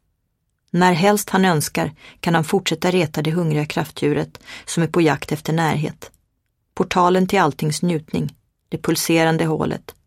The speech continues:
som bara vill ta emot hans kuk. "Jag ber dig", får hon fram. Plågan är underbar. Hon står inte ut, men han rör fortfarande inte vid henne.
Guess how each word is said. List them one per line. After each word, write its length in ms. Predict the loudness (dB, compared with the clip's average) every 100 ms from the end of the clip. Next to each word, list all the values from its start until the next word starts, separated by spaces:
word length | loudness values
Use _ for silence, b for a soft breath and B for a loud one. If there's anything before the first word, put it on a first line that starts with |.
| _
som 200 | -6 -2
bara 160 | 0 0
vill 120 | -2
ta 160 | -4 -4
emot 240 | -4 -6
hans 180 | -6 -6
kuk. 380 | -4 -6 -8 -20 _ _ _ _ _ _ _ _ _ _ _ -4
"Jag 200 | 0 4
ber 220 | 4 4
dig", 280 | 0 -2 -6 _ _ _ _ _
får 200 | 0 2
hon 120 | 2
fram. 300 | 0 0 0 -6 _ _ _ _ _ _ _ _ _ _ _ _ _
Plågan 460 | 2 4 4 2 -2
är 120 | -2
underbar. 760 | -2 0 0 -2 -2 -2 -2 -6 _ _ _ _ _ _
Hon 100 | -6
står 180 | -2 -2
inte 160 | 0 0
ut, 440 | 0 -2 -8 -20 _ _ _ _ _ _ _
men 160 | -2 0
han 240 | 2 2
rör 300 | 2 2 2
fortfarande 500 | 0 -4 -2 -2 0
inte 260 | -2 -2 -2
vid 200 | -4 -2
henne. 280 | -6 -6